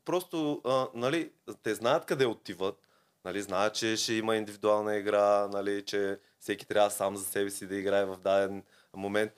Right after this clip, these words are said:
Пък почват да насират, като, като се чуят елиминацията и ги е страх да из-, да се бият. Наистина, риска е петдесет на петдесет.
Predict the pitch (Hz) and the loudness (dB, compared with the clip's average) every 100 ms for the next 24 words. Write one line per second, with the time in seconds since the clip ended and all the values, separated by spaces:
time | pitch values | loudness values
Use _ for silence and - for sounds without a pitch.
0 | - - 117 - 175 170 151 135 135 131 | -14 -6 -6 0 0 2 0 4 4 2
1 | 127 160 147 - 135 131 123 120 131 117 | 2 2 2 2 -4 0 2 2 0 -4
2 | 113 - 131 113 110 104 104 113 107 107 | -8 -2 -2 0 0 0 0 0 0 -2
3 | - 139 120 117 - 127 117 104 98 98 | 0 0 2 0 2 2 2 -2 -4 -8
4 | 95 90 95 95 85 98 90 - 95 117 | -10 -8 -8 -8 -6 -4 -4 -6 0 0
5 | 139 143 104 95 - 127 - 131 135 151 | 0 0 0 0 -2 -2 2 0 0 -2
6 | 139 123 98 - 85 | 0 -2 -4 -6 -10